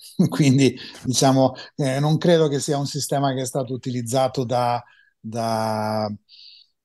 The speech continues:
società concorrenti come può essere Sonarworks, piuttosto che Real Phones, ma anche poi andando a vedere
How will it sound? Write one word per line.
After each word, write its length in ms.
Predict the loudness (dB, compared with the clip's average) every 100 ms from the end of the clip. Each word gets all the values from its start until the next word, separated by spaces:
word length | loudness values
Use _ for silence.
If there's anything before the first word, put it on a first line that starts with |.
| _
società 500 | -6 -4 -2 0 2
concorrenti 600 | 2 4 4 4 4 2
come 220 | 2 0
può 160 | 2 2
essere 540 | 2 2 0 0 -4 _ _
Sonarworks, 1160 | -8 -2 0 2 2 2 2 2 0 -2 0 0
piuttosto 460 | -2 -6 -6 -6 -6
che 240 | -4 -2
Real 260 | -2 -2 -4
Phones, 320 | -4 -6 -4 -4
ma 140 | -2
anche 180 | 0 0
poi 160 | 0 0
andando 360 | 0 0 2
a 20 | 2
vedere 560 | 2 0 -2 -2 -6